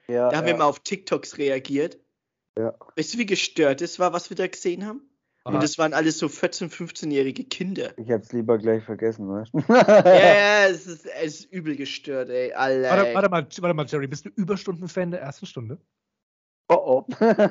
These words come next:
Speaker 3: Hey, kennst du etwa den geheimen, sehr, sehr geheimen Überstunden-YouTube-Kanal?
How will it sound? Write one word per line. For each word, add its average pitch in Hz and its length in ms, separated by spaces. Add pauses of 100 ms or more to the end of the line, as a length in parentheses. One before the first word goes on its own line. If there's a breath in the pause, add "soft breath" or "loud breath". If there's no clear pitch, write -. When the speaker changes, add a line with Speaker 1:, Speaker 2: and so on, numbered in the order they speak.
(1200 loud breath)
Speaker 3:
Hey, 160 120
kennst 220 380
du 254 40
etwa 220 220
den 180 160
geheimen, 156 880
sehr, - 260
sehr 113 120
geheimen 110 420
Überstunden-YouTube-Kanal? 135 1200